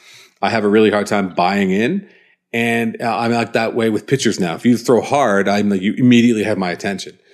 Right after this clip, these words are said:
I'm a sap. I'm a stooge that way. And, and so while Ryan Borucki throws hard and has been throwing harder,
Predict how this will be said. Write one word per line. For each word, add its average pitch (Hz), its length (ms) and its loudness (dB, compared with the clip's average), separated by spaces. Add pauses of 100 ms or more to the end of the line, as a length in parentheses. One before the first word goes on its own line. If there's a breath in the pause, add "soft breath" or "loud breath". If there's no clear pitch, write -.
(160 soft breath)
I'm 98 120 -2
a 92 60 -4
sap. - 560 -4
I'm 90 140 -8
a 90 100 -12
stooge - 460 2
that 67 240 -2
way. 52 240 -10 (460 loud breath)
And, 95 520 -2
and 95 200 -6
so 110 160 2
while 104 300 2
Ryan 110 220 2
Borucki 107 440 0
throws 101 340 -2
hard 113 420 0
and 92 100 -2
has - 320 -10
been 92 140 -10
throwing 87 260 -6
harder, 127 500 0